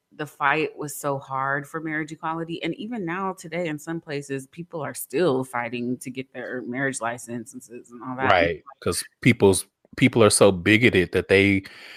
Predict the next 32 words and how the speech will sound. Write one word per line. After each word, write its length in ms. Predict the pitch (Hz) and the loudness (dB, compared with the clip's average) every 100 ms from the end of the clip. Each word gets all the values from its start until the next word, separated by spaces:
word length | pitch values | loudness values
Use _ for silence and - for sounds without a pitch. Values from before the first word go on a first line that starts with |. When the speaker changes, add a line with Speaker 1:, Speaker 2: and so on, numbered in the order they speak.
| - - | -20 0
Speaker 2:
have 240 | - 165 151 | 4 6 8
no 160 | 165 | 8
problem 520 | 165 175 175 151 120 113 | 8 8 8 6 4 4
just 300 | 131 - - | 4 4 -2
flat 340 | - 120 127 | 2 4 6
out 160 | 131 107 | 4 4
breaking 320 | 107 117 123 | 2 2 0
the 80 | 117 | 2
law 240 | 120 107 | 4 4
if 120 | 92 101 | 4 0
it 80 | |
means 280 | 101 101 92 | -2 -4 -2
that 280 | 95 85 - _ | -2 -2 -4 _
I 180 | 92 98 | 0 0
get 180 | 107 - | 0 -6
to 60 | 98 | -6
deny 400 | 95 92 95 92 | -4 2 4 2
you 320 | 87 87 80 | 0 -6 -10
Speaker 1:
Right. 80 | 80 _ _ | -14 _ _
Speaker 2:
something 520 | - 90 - 85 82 _ _ _ - | -4 -2 -4 -12 -16 _ _ _ 0
that 160 | 90 | 2
I 160 | 82 90 | 4 4
don't 180 | 82 82 | 2 -2
feel 200 | 98 85 | 0 2
like 240 | 82 78 95 | 2 0 -6
you 540 | 80 90 85 80 82 - - | -6 -4 -4 -6 -12 -16 -6
should 220 | - 90 | -4 0
have. 460 | 101 82 - - - - | 2 2 -2 -12 -16 -12
And 120 | 95 | -8
it's 160 | 87 | -4
like 380 | 92 90 87 82 _ _ _ _ _ _ - _ | 0 2 0 -4 _ _ _ _ _ _ -20 _
Speaker 1:
Right. 400 | 143 131 117 127 | -10 -8 -8 -10